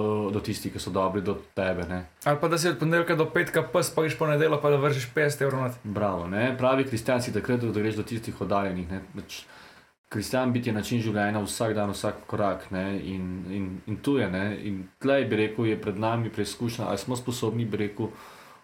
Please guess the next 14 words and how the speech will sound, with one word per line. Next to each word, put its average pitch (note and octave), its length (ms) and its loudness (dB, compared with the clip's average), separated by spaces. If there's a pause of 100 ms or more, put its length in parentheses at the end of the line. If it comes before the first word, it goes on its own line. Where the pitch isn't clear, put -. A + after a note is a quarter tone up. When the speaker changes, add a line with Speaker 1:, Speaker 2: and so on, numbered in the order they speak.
Speaker 1:
oprostiti A#2+ 640 -4
mu B2+ 120 2
vse B2 220 -2
to, D#3 180 2 (220)
zaradi A#2+ 240 0
katerega C3+ 360 0
trpiš, C3 540 0
pa - 100 -2
iti B2+ 140 0
mu D3 80 0
naproti B2 380 0
ali A#2+ 100 4
ne, A2 160 2
ne. F#2 160 -2